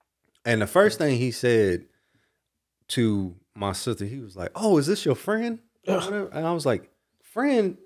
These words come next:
Speaker 1: I was like, "Nigga, I'm your grandson. Like, what are you talking about?" Like, you know, so I,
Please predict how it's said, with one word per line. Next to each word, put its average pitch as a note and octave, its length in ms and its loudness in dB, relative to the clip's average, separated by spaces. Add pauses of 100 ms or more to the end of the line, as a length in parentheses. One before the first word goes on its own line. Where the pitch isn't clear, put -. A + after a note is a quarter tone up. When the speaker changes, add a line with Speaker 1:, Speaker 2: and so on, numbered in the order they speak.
(140)
Speaker 1:
I D#4 40 -4
was D4 60 0
like, C#4 120 6
"Nigga, E4 280 12
I'm G4 100 10
your A#3+ 200 12
grandson. D#3+ 840 10
Like, D#3+ 160 2
what D4+ 140 6
are F4 40 8
you E4 120 8
talking F4 440 6
about?" G#2+ 260 2
Like, C3+ 240 2 (480)
you D3+ 140 0
know, C#3+ 320 2
so C#3 460 6
I, A#3 220 10